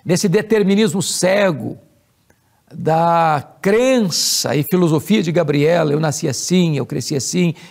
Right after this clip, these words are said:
eu vou morrer assim." Não há janela de escape, não há porta de saída.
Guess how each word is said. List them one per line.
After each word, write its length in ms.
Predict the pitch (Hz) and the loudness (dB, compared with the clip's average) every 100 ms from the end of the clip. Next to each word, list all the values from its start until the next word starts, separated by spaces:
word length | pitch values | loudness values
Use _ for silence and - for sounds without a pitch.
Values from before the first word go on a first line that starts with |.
| - | -6
eu 120 | 190 | -4
vou 240 | 131 190 | -2 -2
morrer 360 | 214 190 135 165 | -2 -2 -2 -4
assim." 420 | 117 - 160 - - _ _ _ _ _ | -4 -6 -6 -10 -14 _ _ _ _ _
Não 160 | 175 214 | 0 2
há 80 | 208 | 2
janela 520 | 165 175 165 190 175 | 0 0 0 2 0
de 100 | 135 | -4
escape, 460 | - - 160 160 170 | -6 -4 -2 -2 -2
não 120 | 180 | -2
há 60 | |
porta 420 | - 202 190 147 160 | -2 -2 -2 -2 -6
de 80 | |
saída. 560 | - 151 123 - 208 - | -4 -4 -4 -8 -12 -18